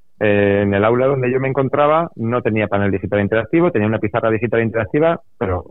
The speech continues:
que no sé si sabe todo el mundo la diferencia que hay entre una cosa y otra. El panel digital interactivo, que es lo que tenemos ahora en todas las aulas, es como una tablet,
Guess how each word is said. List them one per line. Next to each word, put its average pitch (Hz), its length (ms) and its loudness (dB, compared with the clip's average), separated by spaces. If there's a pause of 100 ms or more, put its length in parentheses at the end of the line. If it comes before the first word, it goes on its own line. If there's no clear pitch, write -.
(160)
que 104 80 -4
no 107 120 0
sé 120 220 -2
si 107 280 0 (420)
sabe 110 180 0
todo 117 140 0
el 110 80 0
mundo 113 180 0
la 107 100 4
diferencia 107 440 0
que 104 60 2
hay 104 60 2
entre 101 160 -2
una 101 140 0
cosa 101 180 -2
y 131 40 2
otra. 170 260 -2 (420)
El 104 140 0
panel 107 220 0
digital 117 320 0
interactivo, 123 540 2
que 107 80 -2
es 101 60 -2
lo 117 100 2
que 117 80 0
tenemos 120 320 -2
ahora 143 380 2
en 104 160 -2
todas 123 200 2
las 104 140 -2
aulas, 147 360 0 (680)
es 135 220 2 (120)
como 120 200 -2
una 131 160 0
tablet, 127 360 0